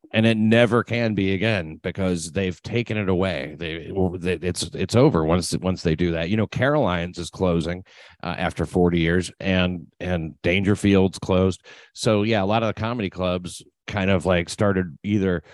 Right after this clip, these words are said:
requiring vaccines or, you know, of their comedians even, or they started to, uh, or they closed, you know, or they just, uh, completely, it,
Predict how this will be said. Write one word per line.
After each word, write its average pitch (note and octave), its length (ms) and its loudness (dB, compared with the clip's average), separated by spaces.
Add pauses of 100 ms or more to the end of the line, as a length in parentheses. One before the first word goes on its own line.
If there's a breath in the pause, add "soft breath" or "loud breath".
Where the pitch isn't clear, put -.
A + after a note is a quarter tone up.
(160 soft breath)
requiring G#2 680 0
vaccines A2+ 880 -4 (460 soft breath)
or, G2 480 -2 (280)
you G2+ 120 -4
know, D2 60 -2
of G2+ 180 2
their A2 140 2
comedians F#2 640 0
even, D#2 360 -4
or G2+ 380 4 (100)
they F2+ 180 2
started F#2 440 2
to, E2+ 400 -2 (500)
uh, F2 60 -8
or A#2+ 160 2
they C3 80 2
closed, E2+ 560 0
you G2 240 -6
know, G2 160 -4
or A2 140 2
they G#2+ 100 2
just, - 260 -10
uh, F#2+ 320 -4
completely, A#2+ 840 4
it, G2 560 -6